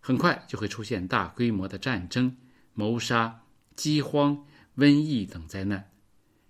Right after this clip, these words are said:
以至于全世界人口的四分之一会死亡。那时候人们就知道世界的末日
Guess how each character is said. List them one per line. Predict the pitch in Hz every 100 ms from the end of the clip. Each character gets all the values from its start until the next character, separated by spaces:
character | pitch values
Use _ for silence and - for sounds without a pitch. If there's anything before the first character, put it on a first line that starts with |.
| _
以 | 151 147
至 | 180 139
于 | 135 143 - -
全 | - 113
世 | 135
界 | 131 110
人 | 107
口 | 120 92
的 | 90
四 | - 127
分 | 123 131
之 | 147
一 | 160 170
会 | - 110
死 | - -
亡。 | 92 - - _ _ _ _ _ _ _ _ _ _ -
那 | 220
时 | 156
候 | 143 143
人 | 107 110
们 | 104
就 | 90
知 | 104
道 | 101 87 - _ _ _
世 | - - 156 110
界 | 127 101
的 |
末 | 101 107
日 | 92 92 82